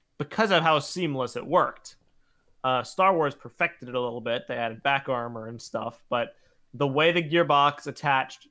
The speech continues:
to the two point oh, you know, C C B S torso build was absolutely ingenious. Not perfect, because of the open ball joints on the shoulders.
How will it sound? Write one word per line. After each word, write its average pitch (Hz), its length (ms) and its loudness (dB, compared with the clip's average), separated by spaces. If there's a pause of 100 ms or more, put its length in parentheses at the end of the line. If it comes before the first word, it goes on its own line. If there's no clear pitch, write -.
to 147 140 -6
the 127 100 -10
two 147 180 -10
point 139 280 -4
oh, 131 300 2
you 127 140 -4
know, 117 300 -6
C 156 160 -6
C 143 120 -8
B 139 140 -2
S 131 440 0
torso 156 400 -4
build 147 540 -2
was 127 480 2 (100)
absolutely 135 1040 -4
ingenious. 120 1000 -10 (1040)
Not 233 280 4
perfect, 208 680 0 (1000)
because 131 840 -2
of 127 80 -10
the 139 100 -8
open 143 260 -6
ball 139 200 2
joints 131 320 -8
on 139 80 -10
the 131 80 -8
shoulders. - 580 -6